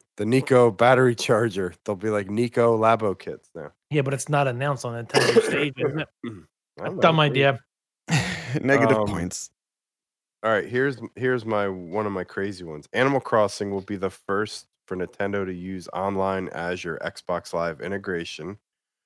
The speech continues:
Speaker 1: for party chat and Chivos.
Speaker 2: <laughs> What?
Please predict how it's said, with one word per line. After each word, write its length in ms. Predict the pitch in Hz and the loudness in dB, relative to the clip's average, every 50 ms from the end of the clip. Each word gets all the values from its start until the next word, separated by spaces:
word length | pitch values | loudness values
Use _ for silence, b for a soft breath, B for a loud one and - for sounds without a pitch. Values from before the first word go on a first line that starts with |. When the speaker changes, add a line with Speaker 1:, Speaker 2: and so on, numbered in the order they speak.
| _ _ _ _ | _ _ _ _
Speaker 1:
for 80 | - 90 | -12 -12
party 360 | 82 - - 101 98 98 98 90 | -10 -4 -2 -2 0 -2 -4 -6
chat 400 | - - - 87 87 87 - - | -8 -6 -4 -4 -4 -4 -4 -6
and 220 | 85 90 87 95 | -8 -8 -8 -4
Chivos. 480 | - - - 90 85 82 73 60 - - | -2 -4 -2 -4 -6 -10 -10 -12 -12 -14
Speaker 2:
<laughs> 1400 | _ _ _ _ _ _ _ _ _ _ _ _ - - _ _ - - _ _ _ _ _ _ _ _ _ _ _ | _ _ _ _ _ _ _ _ _ _ _ _ -20 -20 _ _ -20 -20 _ _ _ _ _ _ _ _ _ _ _
What? 240 | - 202 233 277 | -4 -4 -4 -4